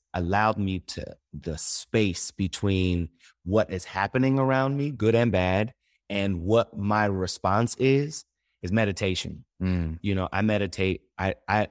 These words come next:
Speaker 1: I do my very best to meditate every single day. That twenty minutes is, uh, I, I practice transcendental meditation.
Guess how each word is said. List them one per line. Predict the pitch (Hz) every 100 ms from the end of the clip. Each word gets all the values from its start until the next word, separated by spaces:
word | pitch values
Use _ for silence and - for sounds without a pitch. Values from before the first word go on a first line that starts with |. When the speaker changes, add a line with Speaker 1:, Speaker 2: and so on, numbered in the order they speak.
| -
Speaker 1:
I | 107
do | 92 120
my | 123 104
very | 95 107 101
best | 85 101 -
to | 95
meditate | 92 90 87 - 85 -
every | 101 87 90 95 90
single | - 95 87 87
day. | 82 82 95 131 _ _ _ -
That | 90 -
twenty | - 107 107
minutes | 101 95 104 - -
is, | 95 - -
uh, | 80 -
I, | 104 104 92
I | 98
practice | 101 90 85 87
transcendental | - 98 92 90 95
meditation. | 95 92 90 98 95 104